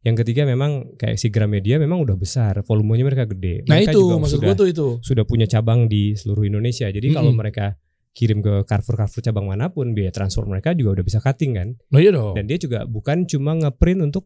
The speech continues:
Speaker 1: eh, katalog Carrefour doang. Mereka kan punya, eh, percetakan bisa buat buku, bisa buat
Speaker 2: Hmm,
Speaker 1: lain-lain.
Speaker 2: hmm.
Speaker 1: Jadi memang, eh, udah, udah dapetin, eh, economic of scale yang, yang gede lah. Jadi memang
Speaker 2: Oke.
Speaker 1: itu yang mungkin yang bisa men-, menyebabkan kita bisa dapat saving tujuh belas miliar.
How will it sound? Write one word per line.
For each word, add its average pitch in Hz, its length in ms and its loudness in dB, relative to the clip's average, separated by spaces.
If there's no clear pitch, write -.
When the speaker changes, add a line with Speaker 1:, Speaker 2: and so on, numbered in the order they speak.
Speaker 1:
eh, 139 180 -2
katalog 143 340 0
Carrefour 156 320 -6
doang. 180 280 -6
Mereka 117 200 -2
kan 208 160 -4
punya, 147 480 -2
eh, 127 300 0
percetakan 135 840 -4
bisa 110 240 -4
buat 92 160 -4
buku, 180 420 0
bisa 110 200 0
buat 101 200 -4
Speaker 2:
Hmm, 190 140 0
Speaker 1:
lain-lain. 156 380 2
Speaker 2:
hmm. 156 100 2
Speaker 1:
Jadi 139 260 0
memang, 156 260 -4
eh, 120 460 2
udah, 123 400 4
udah 117 260 -2
dapetin, 113 400 0
eh, 120 260 0
economic 120 380 2
of 120 100 -4
scale 143 220 0
yang, 110 180 0
yang 110 220 -2
gede 123 280 2
lah. 92 140 -4
Jadi 110 220 -2
memang 131 200 4
Speaker 2:
Oke. 90 420 0
Speaker 1:
itu 120 240 -4
yang 139 160 2
mungkin 110 260 0
yang 123 120 2
bisa 104 200 0
men-, 117 180 0
menyebabkan 107 500 0
kita 117 180 -2
bisa 113 180 -2
dapat - 200 -4
saving 107 320 -4
tujuh 95 180 -6
belas 92 200 -6
miliar. 87 400 -8